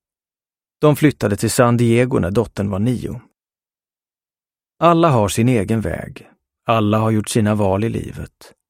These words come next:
Varför två människor hamnar på samma plats vid samma tidpunkt är ett mysterium. Man stiger in i en hiss tillsammans med ett dussin främlingar. Man åker buss, står i kö till toaletten. Sånt händer varje dag.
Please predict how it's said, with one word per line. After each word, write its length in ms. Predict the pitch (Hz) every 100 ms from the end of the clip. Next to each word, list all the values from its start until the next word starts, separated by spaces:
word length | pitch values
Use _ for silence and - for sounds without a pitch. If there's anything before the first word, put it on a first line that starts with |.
| _ _ _ _ _ _ -
Varför 280 | 143 147 160
två 280 | - 190 180
människor 440 | 156 104 98 104
hamnar 320 | 113 110 101
på 120 | 101
samma 320 | 107 151 151 151
plats 420 | - 98 - 117
vid 100 | 117
samma 320 | - 98 95
tidpunkt 760 | - 156 101 - 104 104 - 101
är 100 | -
ett 100 | -
mysterium. 760 | 110 - 101 110 104 - 110 _ _ _ _ _ _ _ _ -
Man 120 | 165
stiger 360 | - 139 110 107
in 180 | 98
i 40 | 101
en 120 | 98
hiss 300 | 101 107 -
tillsammans 640 | 123 113 117 107 110 123 -
med 120 | 104
ett 80 | -
dussin 380 | 113 - 110
främlingar. 680 | 101 139 110 101 104 107 120 _ _ _ _ 147
Man 120 | 139
åker 220 | 117 117
buss, 260 | 98 101 -
står 360 | - - 113
i 40 | 120
kö 240 | 120 113
till 140 | 123
toaletten. 680 | - 131 104 - - 78 87 - _ _ _ _ _ -
Sånt 280 | 170 160 139
händer 340 | 120 98 98
varje 360 | 107 127 101 110
dag. 380 | 107 78 -